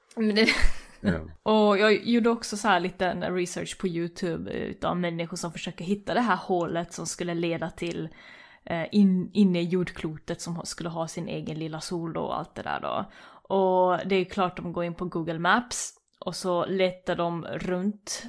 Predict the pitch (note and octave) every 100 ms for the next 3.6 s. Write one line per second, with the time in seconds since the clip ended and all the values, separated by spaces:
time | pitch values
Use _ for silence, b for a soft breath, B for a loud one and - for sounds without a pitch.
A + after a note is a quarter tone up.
0 | - _ - - F#3 - - F#3 E3 -
1 | _ F3 E3 D#3+ - - _ _ _ -
2 | G#3+ E3+ F#3 E3 E3 - F3+ E3+ F3 E3
3 | E3 - E3+ E3 F3+